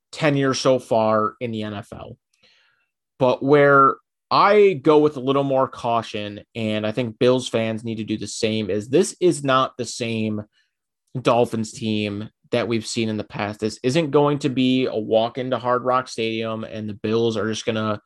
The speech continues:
you know, go out and blow this team out by thirty points. Would that, you know, could that happen? Yes. Do I think it's going to happen? Absolutely not.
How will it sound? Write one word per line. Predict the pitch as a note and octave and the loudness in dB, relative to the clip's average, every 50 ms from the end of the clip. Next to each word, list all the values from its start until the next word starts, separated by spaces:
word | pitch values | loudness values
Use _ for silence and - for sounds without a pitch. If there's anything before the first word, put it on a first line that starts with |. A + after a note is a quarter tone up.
| _ _ _ _ _ _ _ _ _ _ _ _ _ | _ _ _ _ _ _ _ _ _ _ _ _ _
you | - A#2+ | -4 -2
know, | A2 G#2 G2+ G2+ G2+ - - _ _ _ _ B2+ B2 | 0 2 0 0 -2 -4 -8 _ _ _ _ -6 0
go | C3 B2+ B2 B2 A#2+ | 2 4 4 4 4
out | A#2 A2+ A2+ A2+ A2+ A2 - | 4 4 4 4 2 2 0
and | - A2+ A2 A2 G#2+ G#2+ G#2+ G#2+ - | -4 -6 -6 -6 -6 -8 -10 -10 -10
blow | - G#2+ G#2+ A2+ A2+ A2+ | -8 -4 -2 0 0 0
this | A2+ A2+ A2 | 0 -2 -4
team | - - A2+ A#2 A2+ | -4 -6 -6 -4 -2
out | A2+ G#2+ G#2+ G#2+ - | -2 -2 -2 -2 -4
by | G#2 G#2+ G#2+ | -6 -6 -6
thirty | G#2+ - G#2+ G#2+ G#2+ G#2 | -4 -2 -2 -2 -2 -4
points. | G#2 - - G2+ F#2 G2+ G#2 - - | -6 -8 -10 -10 -10 -8 -10 -8 -8
Would | - G#2+ G#2 | -4 -2 0
that, | A#2+ B2 B2+ - - _ _ _ - | 0 0 0 -2 -6 _ _ _ -4
you | A#2+ A2 | -2 0
know, | A2 A2 | 0 0
could | A2 - - C#3+ C#3 | -2 0 -2 2 2
that | E3 E3 C#3 | 2 2 2
happen? | E3 E3+ F3 E3+ F3 E3 C3+ | 0 0 0 0 0 -2 -2
Yes. | A#2 A2+ A2 A2 G#2 G#2+ - | -2 -4 -4 -4 -6 -8 -8
Do | - A2 G#2+ | -4 -4 -2
I | A2 A2+ | -2 -4
think | G#2+ - A#2 A2+ | -4 -6 -8 -8
it's | A2+ - | -8 -8
going | - B2 A#2 A#2 | -6 -6 -4 -4
to | A2+ G#2+ | -2 -2
happen? | A2+ A2+ A2+ A2 A#2 A2 - | -2 -2 -2 -2 -4 -6 -6
Absolutely | - A2+ A2+ A2 - - A2+ G#2+ A2 A2 - - F#2 | -4 -4 -4 -4 -6 -8 -6 -6 -6 -6 -6 -10 -12
not. | G#2 F#2+ F2 D#2+ - | -12 -12 -14 -16 -18